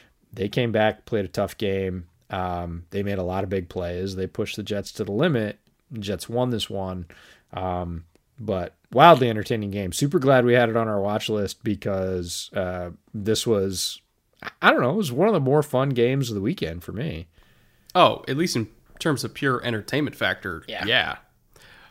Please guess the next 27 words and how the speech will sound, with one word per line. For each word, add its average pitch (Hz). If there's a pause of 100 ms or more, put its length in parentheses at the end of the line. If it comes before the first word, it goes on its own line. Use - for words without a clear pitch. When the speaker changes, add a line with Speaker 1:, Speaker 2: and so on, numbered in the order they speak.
(120)
Speaker 2:
Um, 131 (400)
three 180
up, -
number 139
three. 120 (1300)
Let's -
talk 127
about 107
Tommy 104
turnover 78
a 64
little 62
bit. 65 (760)
Um, 107
this 190
was 110
a 110
rare, 139 (1600)
I 180
don't 208
wanna 110
call 104
bad 202
game 220
from 208
Tom 214
Brady, 208